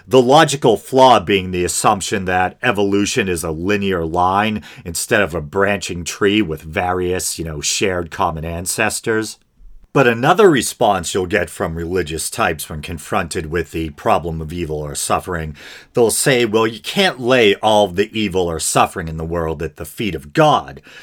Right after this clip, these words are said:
Sure, there's things like natural disasters, et cetera, but much of the suffering in the world is the product of man's inhumanity, the man,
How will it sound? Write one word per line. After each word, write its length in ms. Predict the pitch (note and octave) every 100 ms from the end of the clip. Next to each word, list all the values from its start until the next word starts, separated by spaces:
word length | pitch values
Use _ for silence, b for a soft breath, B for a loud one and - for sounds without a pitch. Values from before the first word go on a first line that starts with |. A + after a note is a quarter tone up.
| B
Sure, 420 | - - F#3 F#3 D#3+
there's 280 | A#2+ G2
things 340 | - B2 A2 F#2+
like 240 | F#2 E2+
natural 540 | F2+ E2 F2 - D#2+ D2+
disasters, 840 | D#2 D#2 A2+ A2 - B2+ G#2+ G2+
et 100 | -
cetera, 520 | - A#2 G#2+ G#2 G2 B B -
but 160 | C3
much 320 | C3 C#3 C#3+ C#3
of 120 | G#2+
the 100 | G2+
suffering 500 | - A#2+ G#2 A2 G2
in 80 | G2
the 80 |
world 500 | F#2 F#2+ F#2 F#2 F2+
is 280 | F2+ E2 D2+
the 240 | F#2 E2+ D#2+
product 560 | - C#3 A2 F#2 -
of 120 | E2
man's 460 | G2 G#2 F2+ F#2+ E2+
inhumanity, 720 | F#2 D#2+ E2+ F2+ F2 E2+ D#2+
the 100 | D2+
man, 480 | F2+ A#2+ A#2+ D2+